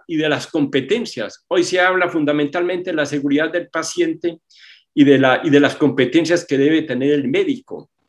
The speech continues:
Entonces se enfoca en una determinación de la educación y la reducción de los errores, el control de los errores médicos, el sometimiento del médico y la profesión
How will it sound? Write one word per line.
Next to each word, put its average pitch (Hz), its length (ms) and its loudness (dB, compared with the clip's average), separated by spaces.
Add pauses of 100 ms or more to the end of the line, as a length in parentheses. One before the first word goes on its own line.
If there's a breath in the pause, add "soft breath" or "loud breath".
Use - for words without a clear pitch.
(520 soft breath)
Entonces 156 340 0
se 160 100 2
enfoca 165 640 0
en 151 120 0
una 180 180 0
determinación 151 720 -2
de 185 100 -4
la 160 120 0
educación 147 520 -2
y 190 80 -4
la 160 120 0
reducción 143 480 -2
de 180 80 -4
los 151 220 -4
errores, 165 360 -4
el 139 180 -4
control 170 440 -2
de 208 100 -2
los 151 180 -2
errores 175 380 -2
médicos, 170 480 0
el 143 100 -6
sometimiento 156 840 -4
del 151 120 0
médico 165 460 0
y 143 60 0
la 139 200 -4
profesión 147 540 -6